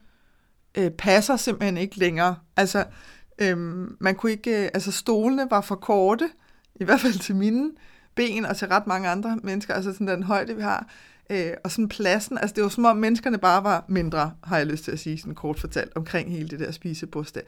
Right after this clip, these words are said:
Så det var fuldstændig umuligt at sidde ved, altså det var dybt ubehageligt at sidde ved.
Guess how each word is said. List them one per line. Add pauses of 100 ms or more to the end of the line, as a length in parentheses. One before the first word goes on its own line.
(300)
Så
det
var
fuldstændig
umuligt
at
sidde
ved,
altså
det
var
dybt
ubehageligt
at
sidde
ved.